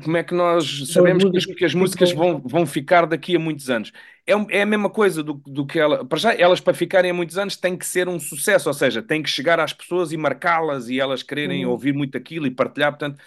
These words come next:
Speaker 1: é um bocadinho a mesma lógica, percebes? Não,
Speaker 3: Uhum.
Speaker 1: é algo que nos ultrapassa muito e
Speaker 3: Pois.
Speaker 1: sobre o qual eu, eu não,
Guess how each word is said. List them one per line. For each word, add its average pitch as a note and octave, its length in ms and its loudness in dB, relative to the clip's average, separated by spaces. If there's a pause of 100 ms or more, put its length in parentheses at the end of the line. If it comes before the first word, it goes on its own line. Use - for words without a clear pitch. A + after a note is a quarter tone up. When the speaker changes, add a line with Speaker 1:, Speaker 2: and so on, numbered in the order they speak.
(280)
Speaker 1:
é - 100 0
um F3+ 40 2
bocadinho G#3 360 -2
a - 20 -2
mesma F#3+ 300 0
lógica, C#3 440 0
percebes? B2 460 -2
Não, D3 280 -2
Speaker 3:
Uhum. F#3+ 360 -8
Speaker 1:
é D3 120 4
algo F3 280 4
que F#3 100 -8
nos F3+ 160 -2
ultrapassa F3 580 -2
muito F3 420 -6
e D#3+ 100 -4
Speaker 3:
Pois. - 0 -
Speaker 1:
sobre F3+ 280 0
o E3 60 -4
qual F#3 400 2
eu, F3+ 440 0
eu F3+ 120 0
não, F#3 260 -4